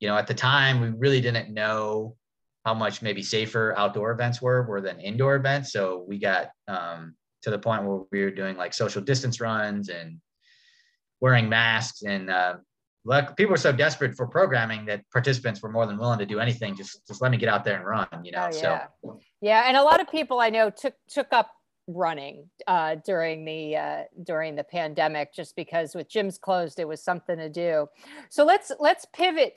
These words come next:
Speaker 2: to, uh, Kara's, uh, summer marathon training, which, uh, starts the week of June sixth.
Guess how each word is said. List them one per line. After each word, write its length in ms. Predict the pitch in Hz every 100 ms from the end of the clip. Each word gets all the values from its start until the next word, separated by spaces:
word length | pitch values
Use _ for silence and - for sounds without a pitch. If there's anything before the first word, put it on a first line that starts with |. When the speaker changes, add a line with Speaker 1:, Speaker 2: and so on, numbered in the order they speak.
| -
Speaker 2:
to, 540 | 262 240 233 226 220 214 _ _ _ _ 208
uh, 380 | 208 202 202 196 _ _ _
Kara's, 640 | 247 247 254 240 - - - _ - 226
uh, 180 | 208
summer 320 | 196 233 240 240
marathon 560 | 226 311 285 165 156
training, 580 | - 175 151 151 151 160
which, 440 | 170 156 - - -
uh, 180 | 185
starts 480 | 156 - 196 180 -
the 140 | 214 180
week 300 | 196 202 -
of 300 | 185 175 160
June 320 | 180 175 170
sixth. 640 | - - 135 175 - -